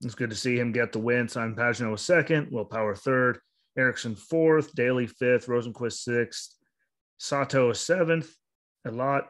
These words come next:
I lot, whatever it is. He's a rookie, finished eighth. Lundgaard finished ninth. Scott Dixon was tenth. And there are people that had, you know,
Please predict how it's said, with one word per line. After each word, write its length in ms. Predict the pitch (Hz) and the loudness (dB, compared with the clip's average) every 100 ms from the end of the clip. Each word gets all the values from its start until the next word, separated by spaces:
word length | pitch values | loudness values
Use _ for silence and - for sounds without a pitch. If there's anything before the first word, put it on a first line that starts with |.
| - | -6
I 120 | 113 | -4
lot, 300 | 120 113 113 - _ _ _ _ _ _ _ - - _ | -2 -2 -4 -10 _ _ _ _ _ _ _ -20 -20 _
whatever 240 | 131 107 | -4 -2
it 80 | 104 | 0
is. 160 | 101 95 | -2 -4
He's 140 | 131 120 | -6 -2
a 40 | |
rookie, 500 | 123 135 151 139 135 _ _ _ _ _ _ | 2 2 2 -2 -4 _ _ _ _ _ _
finished 220 | - 110 113 | -10 -10 -2
eighth. 400 | 147 143 - - _ _ _ _ _ _ _ _ _ _ _ _ _ _ _ 123 | 2 2 -2 -16 _ _ _ _ _ _ _ _ _ _ _ _ _ _ _ -6
Lundgaard 400 | 147 139 123 110 | -4 0 0 0
finished 280 | 123 104 | -4 -2
ninth. 600 | 123 127 135 139 135 123 - - _ | 0 2 2 2 0 -2 -12 -20 _
Scott 320 | - - 104 - | -14 -8 -6 -4
Dixon 340 | 104 - 101 | -4 -4 -10
was 200 | 95 - | -12 -14
tenth. 600 | - - 147 143 135 - _ _ _ _ _ _ _ _ _ _ _ _ _ _ _ | -14 -4 0 2 0 -4 _ _ _ _ _ _ _ _ _ _ _ _ _ _ _
And 80 | 147 | 2
there 80 | 135 | 2
are 40 | |
people 260 | 139 127 120 | 4 2 2
that 120 | 113 | 2
had, 240 | 120 110 | 0 0
you 80 | 117 | -2
know, 200 | 110 98 | -2 -4